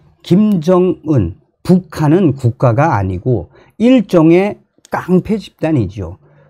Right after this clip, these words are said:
또한 김정은이는 국가를 이 지도하는, 또 국가를 운영하는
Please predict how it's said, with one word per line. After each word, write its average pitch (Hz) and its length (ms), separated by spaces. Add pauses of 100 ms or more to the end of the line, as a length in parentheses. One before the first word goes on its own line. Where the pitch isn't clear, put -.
(100)
또한 247 340
김정은이는 175 960 (420)
국가를 190 720 (500)
이 185 220
지도하는, 151 840 (300)
또 170 240
국가를 190 500
운영하는 156 680